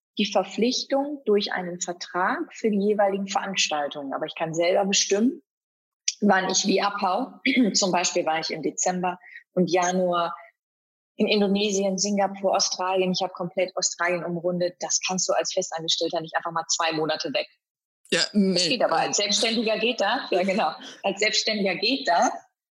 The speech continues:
Speaker 1: vorausgesetzt, du hast ein bisschen was zur Seite gelegt.
Speaker 2: Mhm.
Speaker 1: Aber ansonsten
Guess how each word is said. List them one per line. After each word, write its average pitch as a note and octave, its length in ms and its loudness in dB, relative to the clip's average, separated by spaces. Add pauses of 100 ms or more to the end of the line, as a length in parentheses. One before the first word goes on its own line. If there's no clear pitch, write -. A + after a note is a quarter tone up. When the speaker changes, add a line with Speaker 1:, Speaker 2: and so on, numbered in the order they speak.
Speaker 1:
vorausgesetzt, F#3 840 2
du E3+ 80 -8
hast F#3 300 -2 (560)
ein D#3+ 140 -10
bisschen D#3 280 -2
was D3+ 220 -4
zur D#3 100 -2
Seite D3 300 0
gelegt. - 380 -4 (240)
Speaker 2:
Mhm. G3 380 4
Speaker 1:
Aber D3+ 140 0
ansonsten D#3+ 680 -4